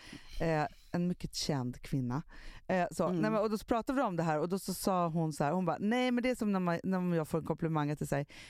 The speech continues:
Speaker 1: gud, du är så himla härlig som inte alls bryr dig om att du åldras. <laughs>
Speaker 2: Nej,
Speaker 1: Man bara,
Speaker 2: jag vet.
Speaker 1: vänta, vad är det jag inte ser? Är det, har jag
Speaker 2: Ja,
Speaker 1: grått
Speaker 2: nej, men det är
Speaker 1: hår?
Speaker 2: så hemskt.
Speaker 1: Har jag
Speaker 2: Ja.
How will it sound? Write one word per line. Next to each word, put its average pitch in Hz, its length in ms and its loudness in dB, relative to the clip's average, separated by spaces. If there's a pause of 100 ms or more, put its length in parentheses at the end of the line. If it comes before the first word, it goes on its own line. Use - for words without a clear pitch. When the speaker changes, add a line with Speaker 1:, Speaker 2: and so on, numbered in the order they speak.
(140)
Speaker 1:
gud, 269 360 2
du 254 280 2
är 240 40 2
så 233 120 0
himla 214 640 2
härlig 190 480 2
som 196 100 -2
inte 185 200 -2
alls 202 360 2
bryr 196 140 2
dig 185 100 0
om 175 220 2
att 165 100 -2
du - 140 0
åldras. 156 800 -2 (260)
<laughs> - 280 -6
Speaker 2:
Nej, - 280 0
Speaker 1:
Man 240 160 2
bara, 180 160 2
Speaker 2:
jag 165 140 0
vet. - 160 -6 (380)
Speaker 1:
vänta, 254 180 0
vad 269 100 2
är 254 80 2
det 233 60 2
jag 214 140 2
inte 208 160 0
ser? 208 300 0 (340)
Är 202 100 2
det, 208 100 0 (140)
har 214 100 2
jag 240 100 2
Speaker 2:
Ja, 240 40 0
Speaker 1:
grått 185 140 2
Speaker 2:
nej, 269 100 2
men - 100 4
det 330 40 4
är - 20 4
Speaker 1:
hår? 403 60 2
Speaker 2:
så 370 60 2
hemskt. 339 560 2
Speaker 1:
Har 269 80 4
jag 247 180 2 (120)
Speaker 2:
Ja. 196 80 -2